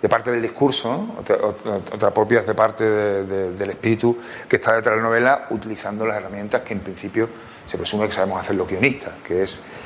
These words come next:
a partir de ese pensamiento, construir todo un relato que sea idóneo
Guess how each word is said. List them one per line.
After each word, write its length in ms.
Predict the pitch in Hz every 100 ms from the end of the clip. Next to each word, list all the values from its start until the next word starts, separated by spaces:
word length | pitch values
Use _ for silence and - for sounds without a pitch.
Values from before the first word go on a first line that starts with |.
| - -
a 100 | -
partir 280 | - - 117
de 100 | 120
ese 120 | 120
pensamiento, 720 | 123 120 120 120 123 120 135
construir 480 | - - - 104 104
todo 220 | 107 104
un 260 | 104 101 98
relato 600 | 101 104 107 107 120 123 - - - -
que 120 | -
sea 240 | 139 107 107
idóneo 500 | 113 117 120 131